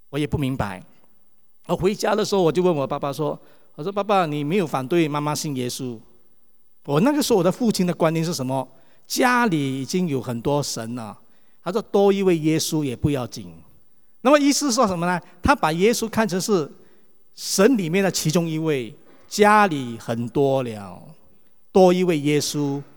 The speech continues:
也不要，没有关系。所以这个观念就是我们一般上的观念，说神越多越好，越多神越保佑，越多神越有帮助。就很难有一个观点说只有一位，除了这位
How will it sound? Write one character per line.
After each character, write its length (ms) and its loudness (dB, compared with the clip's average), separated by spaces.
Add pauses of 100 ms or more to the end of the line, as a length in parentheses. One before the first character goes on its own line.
(340)
也 160 -2
不 160 -2
要， 180 -2 (100)
没 100 -2
有 100 0
关 240 -8
系。 240 -8 (240)
所 140 2
以 20 6
这 100 2
个 100 0
观 280 6
念 160 4
就 100 -2
是 140 -2
我 140 0
们 120 -2
一 80 -2
般 320 0
上 320 0
的 240 -2 (140)
观 240 2
念， 140 -2
说 200 0 (260)
神 300 0
越 120 4
多 240 0
越 120 2
好， 400 -8 (460)
越 140 0
多 200 6
神 380 0
越 100 2
保 280 -6
佑， 200 6
越 80 4
多 200 0
神 240 -4
越 80 -2
有 100 -2
帮 260 -4
助。 240 -4 (680)
就 120 6
很 280 -2
难 200 0
有 80 -2
一 60 -4
个 80 -2
观 300 -2
点 200 -8
说 240 0 (220)
只 220 2
有 80 2
一 100 0
位， 320 -2 (1120)
除 240 6
了 80 4
这 160 8
位 260 4